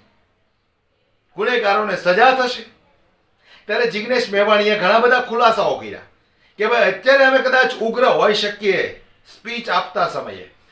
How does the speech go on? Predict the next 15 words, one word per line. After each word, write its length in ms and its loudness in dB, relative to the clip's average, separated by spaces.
પરંતુ 360 0
અમારો 300 4
એ 120 2
જ 240 0
ધ્યેય 280 2
છે 200 -4
કે 160 -2
રાજકોટની 920 0
અંદર 380 2
સ્વયંભૂ 680 -2
બંધ 460 2
પાળવાનું, 560 2
અને 200 0
એના 280 4
માટે 220 0